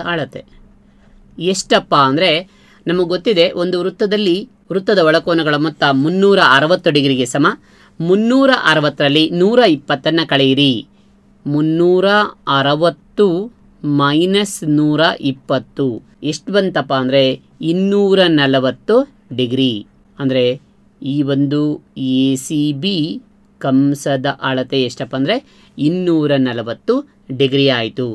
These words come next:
ಅಂದ್ರೆ ಅಧಿಕ ಕಂಸದ ಅಳತೆ ಎಷ್ಟಪ್ಪ ಅಂದ್ರೆ ಇನ್ನೂರ ನಲವತ್ತು ಡಿಗ್ರಿ, ಲಘು ಕಂಸದ ಅಳತೆ ಎಷ್ಟಪ್ಪ ಅಂದ್ರೆ ನೂರ ಇಪ್ಪತ್ತು ಡಿಗ್ರಿ. ಈಗ ಮತ್ತೊಂದು ಉದಾಹರಣೆಯನ್ನ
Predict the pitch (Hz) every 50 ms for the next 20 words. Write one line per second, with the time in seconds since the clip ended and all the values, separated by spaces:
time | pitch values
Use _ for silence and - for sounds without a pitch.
0 | 107 - - _ _ - 143 143 139 135 127 131 - 139 139 143 165 165 202 180
1 | - 160 151 165 165 - 170 151 139 - 131 139 - - 214 208 190 160 - -
2 | 160 160 - 151 139 131 127 131 127 131 127 - 135 135 143 151 160 160 160 151
3 | 139 135 127 131 131 131 - 139 131 131 127 139 160 208 240 254 _ - - -
4 | _ _ 143 143 156 175 180 220 233 - 202 180 180 185 - 185 165 151 135 131
5 | 131 131 - 139 131 120 120 - 143 123 - - 127 120 120 127 135 143 139 135
6 | 135 - _ _ 135 143 143 147 147 143 - - 123 - - - 120 - - -
7 | 208 254 294 - _ _ _ _ 131 120 135 147 139 135 113 - - _ _ -
8 | 220 226 247 247 233 226 214 208 202 - - 247 240 220 220 185 170 156 160 160
9 | 170 180 180 180 175 170